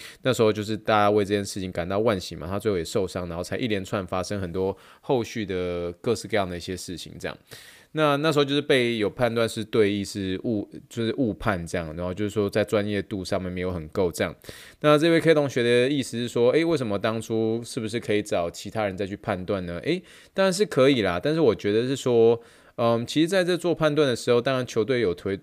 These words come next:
球队相信的一个医生，球队有球队相信的一个，呃，防护员等等哦。那只是那时候在判断的时候，其实已经快要准备接近一个季后赛的一个时候了，所以我是觉得说，在那个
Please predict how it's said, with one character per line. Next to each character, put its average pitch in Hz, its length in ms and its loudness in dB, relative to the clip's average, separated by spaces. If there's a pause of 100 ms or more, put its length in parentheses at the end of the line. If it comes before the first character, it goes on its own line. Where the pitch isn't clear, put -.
球 104 160 0
队 120 120 2
相 110 360 -2
信 113 180 -6
的 92 100 2
一 90 120 -4
个 92 100 -2
医 104 220 -4
生， 101 260 -2
球 98 160 -4
队 113 120 2
有 98 40 2
球 92 140 -6
队 98 100 -2
相 98 240 -6
信 95 240 -8
的 85 180 -2
一 85 100 -6
个， 87 380 -4 (580)
呃， 98 260 0
防 104 200 -2
护 147 140 2
员 98 180 0
等 98 220 -6
等 95 160 -2
哦。 64 180 -10
那 151 120 0
只 131 160 -4
是 165 320 2
那 170 120 0
时 139 80 -2
候 151 60 6
在 156 100 4
判 156 200 0
断 151 100 2
的 131 60 0
时 127 100 -2
候， 123 100 4
其 113 140 -6
实 110 120 -2
已 123 120 -2
经 120 180 -4
快 131 160 2
要 123 80 6
准 101 160 -2
备 107 120 0
接 110 200 0
近 104 240 -6
一 98 120 -6
个 95 100 -2
季 101 240 -6
后 98 160 0
赛 92 220 0
的 85 80 -2
一 85 40 -4
个 85 80 -4
时 85 220 -8
候 92 160 0
了， 71 100 -4 (400)
所 - 140 0
以 175 160 4
我 131 220 4
是 190 100 0
觉 156 160 2
得 139 160 6
说， 147 540 6 (420)
在 180 180 4
那 185 100 0
个 160 140 6